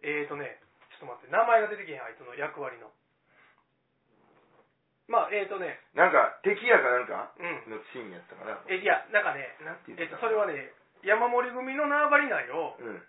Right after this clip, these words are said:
Speaker 1: あ、荒らそう、荒らすんですよ。
Speaker 2: うんうん。
Speaker 1: うん。で、その、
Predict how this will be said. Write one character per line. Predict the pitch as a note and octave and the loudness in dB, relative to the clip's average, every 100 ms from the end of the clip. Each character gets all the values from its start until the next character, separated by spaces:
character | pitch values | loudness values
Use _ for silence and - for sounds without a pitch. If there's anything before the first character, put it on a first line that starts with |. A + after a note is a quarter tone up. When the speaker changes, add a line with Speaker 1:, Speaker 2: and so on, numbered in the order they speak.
| - | -12
Speaker 1:
あ、 | - - B3 | -8 4 8
荒 | B3+ | 8
ら | A#3+ | 8
そ | A#3+ A3+ G#3+ | 4 4 2
う、 | G3 | 6
荒 | E4+ A3+ | 8 6
ら | |
す | A3+ | 4
ん | E3+ | -10
で | B2 | -12
す | - | -12
よ。 | A#2+ | -10
Speaker 2:
う | |
ん | |
う | G#2 | -10
ん。 | F2 F2 - - _ _ _ | -12 -18 -20 -20 _ _ _
Speaker 1:
う | D3+ | -12
ん。 | C#3 - _ _ _ A3 | -12 -18 _ _ _ -16
で、 | A#3 | -4
そ | C4+ | 0
の、 | B3+ A#3+ - | 2 0 -2